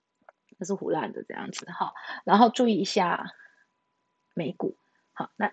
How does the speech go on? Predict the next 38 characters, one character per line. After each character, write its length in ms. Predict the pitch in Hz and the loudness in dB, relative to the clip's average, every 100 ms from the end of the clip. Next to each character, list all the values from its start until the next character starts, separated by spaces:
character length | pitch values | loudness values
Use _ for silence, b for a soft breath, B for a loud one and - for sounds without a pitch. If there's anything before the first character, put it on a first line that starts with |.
| - | 2
明 200 | 254 262 | 4 4
天 220 | 302 311 | 2 4
会 120 | 311 269 | 6 6
怎 260 | 254 - | 4 6
样？ 240 | 254 233 - _ - | 6 6 0 _ -4
我 140 | 190 | -2
们 140 | 196 233 | -2 2
开 300 | 269 269 277 | 6 8 6
盘 400 | - 226 185 214 | 4 2 2 2
再 240 | 233 - | 2 2
说 380 | - 262 247 262 | 0 4 4 8
咯。 260 | 269 277 294 B B B | 8 8 4 B B B
好， 280 | - 226 - | 4 4 4
那 140 | 262 | -4
今 280 | 254 247 247 | -4 -4 -2
天 280 | 240 240 240 | 0 0 0
散 240 | 202 190 | -2 0
户 120 | 240 | 0
姐 140 | 226 190 | 2 2
姐 240 | - 190 | 2 0
就 160 | 190 214 | 2 0
到 260 | - 208 | 4 2
这 220 | 202 - 202 | 4 2 0
边， 400 | - 196 190 202 | 6 6 6 4
这 100 | 220 | 0
一 200 | 220 214 | 0 0
周 240 | - 196 | 2 2
就 160 | 202 196 | 2 2
先 260 | 202 202 | 2 0
这 120 | 196 | 2
样， 180 | 196 196 B B B - | 2 2 B B B 2
祝 140 | 262 | 4
大 240 | 240 214 | 6 6
家 440 | 202 196 196 202 240 | 8 8 8 4 -2
操 360 | - 294 294 302 | -2 2 4 2
作 300 | - 269 - | 4 4 4
顺 460 | - 269 240 214 226 | -2 0 0 0 2
利， 240 | 254 | 2